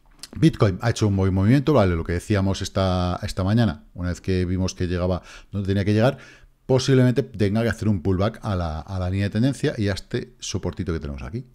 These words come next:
¿vale? Entonces, veis que tenemos este punto aquí, este punto aquí, tenemos una zona, ¿vale? En la que, pues, nos encontramos con, con varios soportes.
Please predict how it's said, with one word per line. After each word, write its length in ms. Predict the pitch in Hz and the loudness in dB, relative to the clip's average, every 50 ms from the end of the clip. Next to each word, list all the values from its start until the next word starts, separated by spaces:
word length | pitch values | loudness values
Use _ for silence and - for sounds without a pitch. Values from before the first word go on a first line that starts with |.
| _ _ _ _ _ _ _ _ | _ _ _ _ _ _ _ _
¿vale? 220 | - - - 160 170 - _ | -8 -6 -6 -6 -8 -12 _
Entonces, 300 | _ - 80 76 73 - - - _ - - | _ -12 -12 -12 -12 -14 -20 -20 _ -18 -10
veis 120 | - 104 - | -10 -8 -6
que 80 | 104 | -4
tenemos 240 | 90 98 90 76 - | -4 -2 -4 -4 -6
este 160 | - - - 85 | -10 -14 -12 -10
punto 200 | 82 78 73 76 | -10 -8 -10 -8
aquí, 300 | - - 123 123 123 - | -4 -2 -2 -2 -2 -4
este 160 | - - - 80 | -8 -12 -12 -10
punto 180 | 85 80 69 | -10 -10 -10
aquí, 420 | 69 - - 113 113 113 113 110 - - - _ _ | -10 -6 -2 0 0 2 0 -2 -6 -14 -20 _ _
tenemos 220 | - 87 87 - | -8 -8 -6 -4
una 140 | 98 92 85 | -4 -4 -4
zona, 460 | - - 135 135 113 110 156 - - - - _ _ _ _ _ _ _ | 0 2 2 4 4 2 0 -4 -10 -20 -20 _ _ _ _ _ _ _
¿vale? 260 | - 87 92 107 - - | -4 -2 -2 -2 -4 -4
En 120 | - 87 | -4 -4
la 120 | 87 - - | -4 -4 -2
que, 160 | - 110 113 | -2 -4 -4
pues, 200 | - 95 82 - | -4 -8 -6 -4
nos 180 | 85 82 - | -6 -6 -6
encontramos 580 | 85 78 73 80 78 73 82 92 95 110 117 - | -6 -8 -6 -8 -8 -6 -4 -2 -2 -2 -4 -4
con, 540 | - - 78 78 76 73 71 71 73 - - _ | -6 -6 -6 -4 -4 -6 -8 -8 -10 -14 -16 _
con 180 | - 82 78 | -8 -6 -4
varios 180 | 80 87 87 - | -4 -4 -6 -6
soportes. 460 | - 78 - 80 73 - 73 - - | -8 -8 -8 -8 -10 -10 -12 -14 -14